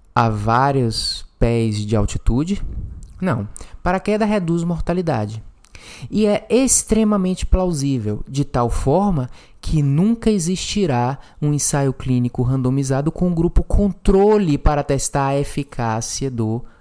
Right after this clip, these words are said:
paraquedas. Portanto, se você estiver na dúvida que você está numa situação de plausibilidade extrema, pense:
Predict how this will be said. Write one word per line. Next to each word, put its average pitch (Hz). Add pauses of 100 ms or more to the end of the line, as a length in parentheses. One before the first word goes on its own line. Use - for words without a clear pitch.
(220)
paraquedas. - (720)
Portanto, 240
se -
você 151
estiver 143
na 127
dúvida 127 (360)
que -
você 139
está 143
numa 143
situação 131
de 123
plausibilidade 117
extrema, 147 (420)
pense: -